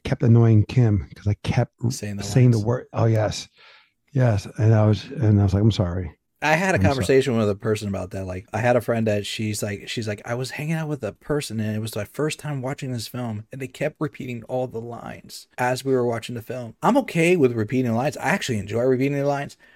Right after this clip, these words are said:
Speaker 2: But if I know it's, like, the first time someone's watching it, I'm not gonna do it. But if it's
Speaker 1: Yeah.
Speaker 2: not your first time, sorry. <laughs>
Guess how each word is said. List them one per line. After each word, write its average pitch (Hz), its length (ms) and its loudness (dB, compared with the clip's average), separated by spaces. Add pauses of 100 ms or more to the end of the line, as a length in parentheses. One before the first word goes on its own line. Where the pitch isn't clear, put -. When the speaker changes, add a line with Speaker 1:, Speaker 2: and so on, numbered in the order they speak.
(280)
Speaker 2:
But 127 360 2
if 131 100 2
I 156 80 6
know 135 300 4
it's, 123 160 -4
like, 117 140 -4
the 98 80 -10
first 117 260 -6
time 104 340 -6
someone's 101 320 -6
watching 104 300 -8
it, - 100 -10
I'm 104 160 -12
not 113 240 -12
gonna 95 160 -12
do 87 200 -12
it. - 120 -20 (500)
But 117 220 2
if 127 160 4
it's 98 140 0
Speaker 1:
Yeah. 156 80 4
Speaker 2:
not 180 80 4
your 170 100 0
first 143 260 2
time, 120 300 -2 (240)
sorry. - 240 -6 (540)
<laughs> - 100 4